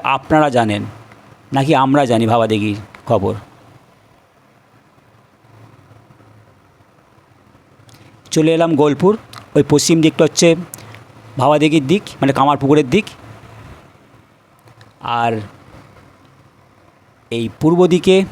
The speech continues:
গোঘাটের দিক, মানে হাওড়ার দিক, আরামবাগের দিক। আর ঠিক এই রেল ব্রিজের ওপরেই গোঘাট থেকে লাইনটি শেষ হয়েছে, আমি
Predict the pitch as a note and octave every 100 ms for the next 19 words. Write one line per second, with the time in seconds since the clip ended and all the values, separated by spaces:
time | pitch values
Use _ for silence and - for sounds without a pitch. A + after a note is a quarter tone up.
0 | - - B2 D3 D#3+ E3+ C#3 D#3+ G3+ -
1 | - D3 C3 A2 C3 D#3 D3+ B2+ F#3 -
2 | C3 C#3+ C#3 B2+ G2+ G2+ - - _ _
3 | - - - C3 - G3 E3+ - D3 D#3+
4 | D3+ D3+ D#3 E3 D#3+ F3+ - D3+ F3 F#3+
5 | A3 A#3+ - - - - - _ - C#3
6 | C#3 F3 F#3 F3 E3 D3+ D3 - D3+ E3
7 | D#3+ D#3+